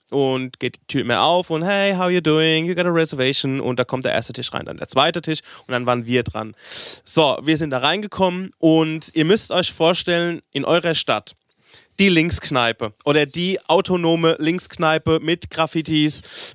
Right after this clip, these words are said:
sehr dunkel eingerichtet und es läuft bockelslaute Musik. In dem Fall lief irgendwie Eurodance oder so, aber es war eine ganz bunt gemischte Playlist, aber auf jeden Fall sehr laut. Wir kommen da rein, Jacken aufhängen und dann saßen wir da an einer Tafel. Und ich hab mich gefühlt, bei uns in Aschaffenburg wär's wahrscheinlich der Stern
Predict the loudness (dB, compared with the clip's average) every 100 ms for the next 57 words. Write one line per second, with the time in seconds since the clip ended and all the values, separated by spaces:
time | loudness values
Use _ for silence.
0 | -14 0 2 4 2 2 2 0 0 -2
1 | -2 -2 -2 -2 0 -2 0 2 2 2
2 | 0 0 0 -4 -4 0 2 2 0 0
3 | 0 -4 -2 -2 0 0 0 0 -2 0
4 | -2 -4 -4 4 4 4 2 2 0 -2
5 | -2 0 0 -2 -2 -2 0 -2 -2 0
6 | 0 0 -4 -4 -6 -2 0 2 0 -4
7 | -16 -14 -2 0 2 2 0 2 0 -2
8 | _ 0 2 2 0 -2 -6 -6 -6 -4
9 | -2 0 0 -6 -18 -12 -2 -2 -2 0
10 | 0 0 -2 -2 -8 -20 -20 _ 4 6
11 | 4 2 0 0 0 -2 0 2 2 0
12 | -4 -2 -4 -2 -2 -2 -4 -4 -2 -2
13 | -2 -6 -4 -4 -2 0 0 0 -2 0
14 | 0 2 0 2 0 0 -2 -2 -2 -2
15 | -4 0 2 2 -2